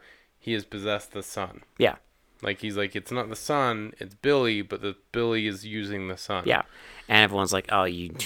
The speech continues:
Speaker 2: you need more booze."
Speaker 1: Yeah, you drunk, like, asshole and everything. So
Speaker 2: He goes and, like, hides in, like, a, it's like a power plant. And of course
Speaker 1: And Billy's right there.
Speaker 2: He's right there.
Speaker 1: And he's like, "You think I wouldn't find you in our old childhood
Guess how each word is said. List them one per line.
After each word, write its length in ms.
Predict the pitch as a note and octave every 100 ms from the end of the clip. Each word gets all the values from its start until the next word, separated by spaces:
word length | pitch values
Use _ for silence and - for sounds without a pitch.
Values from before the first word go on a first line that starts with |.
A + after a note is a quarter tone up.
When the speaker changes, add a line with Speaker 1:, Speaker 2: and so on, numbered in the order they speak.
| - - - - _
Speaker 2:
you 160 | - G#2
need 100 | G2+
more 180 | F#2 F2
booze." 380 | F2 F2+ D3 A2+
Speaker 1:
Yeah, 80 |
you 180 | G#2 G2
drunk, 500 | F#2+ G2+ G2+ G2 -
like, 240 | G#2 G2 -
asshole 600 | G2 F2+ F#2+ - F#2+ F#2+
and 100 | F#2
everything. 440 | F#2 F#2+ F#2+ F#2+
So 360 | - G2+ G2 G2+ -
Speaker 2:
He 200 | - C#3+
goes 340 | C#3+ C#3+ C#3+ C#3
and, 100 | A#2+
like, 160 | A2
hides 400 | - B2 A#2 A2+
in, 100 | A2
like, 200 | G2+ G2
a, 400 | F#2+ F2+ F2 F#2 - _ -
it's 580 | - - - _ - -
like 80 | -
a 20 | -
power 320 | - G#2+ A2
plant. 420 | - C3+ B2+ B2 - - _ _ -
And 120 | F#2+
of 140 | -
course 560 | - A#2+ G#2+ - - -
Speaker 1:
And 240 | - G2+ G2
Billy's 420 | G#2+ A2+ A2+ -
right 280 | G#2 G#2+ A2+
there. 320 | A2 F#2+ A#2+ - - - -
Speaker 2:
He's 180 | A2+
right 180 | A#2 A#2 -
there. 220 | C3+ B2 - - - -
Speaker 1:
And 60 | A#2
he's 100 | G#2+
like, 180 | G#2 G#2
"You 100 | A2
think 320 | - A#2+ A2
I 80 | A2
wouldn't 320 | G#2+ G#2+ G2
find 320 | A2 G#2 G#2+
you 80 | A2
in 80 | G#2
our 180 | G2+ -
old 220 | A2 G#2
childhood 640 | - A2 G#2+ - A2+ G#2